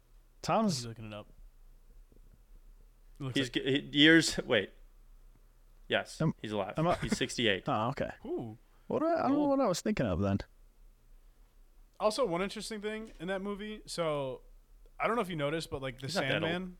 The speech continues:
Speaker 2: stayed the Sandman the entire time.
Speaker 3: Yeah.
Speaker 2: Uh, that's 'cause they actually could not get the actor. Like, it was all
Speaker 3: Oh, really?
Speaker 2: they all used cuts from the old movies or C G I just as the Sandman. They could not get him to show up.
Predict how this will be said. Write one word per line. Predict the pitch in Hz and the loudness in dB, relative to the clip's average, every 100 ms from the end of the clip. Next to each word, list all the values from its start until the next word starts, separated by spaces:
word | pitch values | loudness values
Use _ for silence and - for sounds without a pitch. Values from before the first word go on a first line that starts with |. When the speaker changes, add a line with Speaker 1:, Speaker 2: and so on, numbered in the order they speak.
| - | -16
Speaker 2:
stayed | - - 135 147 156 | -12 -4 -2 -2 -4
the | 135 | -8
Sandman | 123 127 127 139 151 | -6 -6 -6 -6 -6
the | 139 | -6
entire | 120 123 117 | -6 -6 -6
time. | 117 117 151 - - - - - - - - - | -8 -8 -12 -18 -20 -20 -20 -20 -20 -20 -20 0
Speaker 3:
Yeah. | 127 107 - - - - | 4 4 2 -12 -10 0
Speaker 2:
Uh, | 151 143 139 | 4 6 4
that's | 135 180 | 2 0
'cause | 254 214 | 0 2
they | 190 | 2
actually | - 170 | 0 -4
could | 170 | -4
not | 151 135 | -2 -2
get | 139 123 | -4 -6
the | 127 | -6
actor. | 131 - 113 110 - - - - - - - - - - - - - - | -6 -8 -12 -14 -20 -20 -20 -20 -20 -20 -20 -20 -20 -20 -20 -20 -20 -8
Like, | 135 127 | -6 -4
it | |
was | 147 147 | -4 2
all | 147 147 | 10 10
Speaker 3:
Oh, | 190 | 10
really? | 131 208 147 | 8 6 6
Speaker 2:
they | |
all | 151 160 | 8 6
used | 160 151 | 4 0
cuts | - 165 - | 2 2 4
from | - 156 | -2 -2
the | 143 | 0
old | 143 156 | -2 -2
movies | 175 190 156 | -4 -4 -4
or | 131 | -6
C | - 151 | -6 -6
G | 131 131 | -2 0
I | 131 120 117 - | 0 -2 -6 -10
just | 120 | -10
as | 127 113 | -10 -10
the | |
Sandman. | 110 117 110 110 | -10 -10 -10 -12
They | 120 120 | -10 -8
could | 139 127 | -8 -6
not | 110 113 | -8 -8
get | 113 | -10
him | 113 107 107 - - - - | -8 -10 -14 -20 -20 -20 -14
to | 139 113 | -10 -8
show | - 104 | -8 -8
up. | 95 | -10